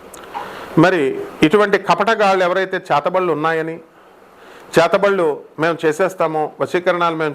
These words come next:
చేసేస్తాము, తీసేస్తామనేటటువంటి బోడిగాళ్ళకి, వీళ్ళకే సగం మందికి భార్యలు వదిలేసిన వాళ్ళు ఉన్నారు, సగం మందికి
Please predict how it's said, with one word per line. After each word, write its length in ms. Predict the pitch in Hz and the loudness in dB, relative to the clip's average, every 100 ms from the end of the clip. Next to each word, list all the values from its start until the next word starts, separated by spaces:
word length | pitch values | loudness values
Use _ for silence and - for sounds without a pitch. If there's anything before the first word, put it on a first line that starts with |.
| 147 | -4
చేసేస్తాము, 540 | 143 165 - 151 147 - | -4 -4 -4 -4 -4 -4
తీసేస్తామనేటటువంటి 1120 | 151 175 165 165 156 147 143 147 143 143 143 | -2 -2 -2 -2 -2 -2 -2 -4 -2 -4 -4
బోడిగాళ్ళకి, 960 | 110 101 156 202 208 202 185 175 214 - _ _ _ - - 131 | -4 2 2 2 2 2 0 -4 -10 -14 _ _ _ -20 -4 2
వీళ్ళకే 500 | 175 196 208 214 - - _ _ - | 2 2 0 -2 -4 -16 _ _ -2
సగం 440 | 160 165 208 196 | 2 2 2 2
మందికి 640 | 185 180 175 196 156 139 143 - _ - | 0 0 -2 0 0 -2 -8 -20 _ -2
భార్యలు 420 | 160 180 190 175 | 2 4 4 2
వదిలేసిన 400 | 165 170 165 160 | 2 0 0 -2
వాళ్ళు 240 | 156 151 | 0 0
ఉన్నారు, 320 | 147 160 180 - - _ _ _ - - - - | -2 -4 -6 -8 -20 _ _ _ -20 -20 -20 0
సగం 360 | 151 165 202 190 | 2 2 2 2
మందికి 560 | 190 190 190 151 139 | 2 2 2 0 -2